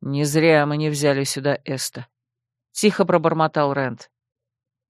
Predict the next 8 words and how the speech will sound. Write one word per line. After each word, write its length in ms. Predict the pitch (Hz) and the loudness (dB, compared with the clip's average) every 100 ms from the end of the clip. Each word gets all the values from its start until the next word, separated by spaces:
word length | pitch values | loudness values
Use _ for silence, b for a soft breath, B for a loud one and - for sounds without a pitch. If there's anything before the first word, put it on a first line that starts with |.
| _ | _
«Их 260 | - 208 - | -2 -2 2
нужно 460 | 220 233 220 214 214 | 2 2 2 0 -2
срочно 520 | - 220 220 214 220 | 0 2 2 0 -2
спасать», — 680 | - 214 208 190 143 - _ _ _ _ _ _ - | 0 -2 0 -2 -2 -6 _ _ _ _ _ _ 0
продолжила 580 | 190 190 190 165 165 160 | 2 4 4 2 0 0
я 200 | 160 156 | 2 0
его 200 | 151 156 | 0 -4
мысль. 400 | 147 - - | -6 -8 -14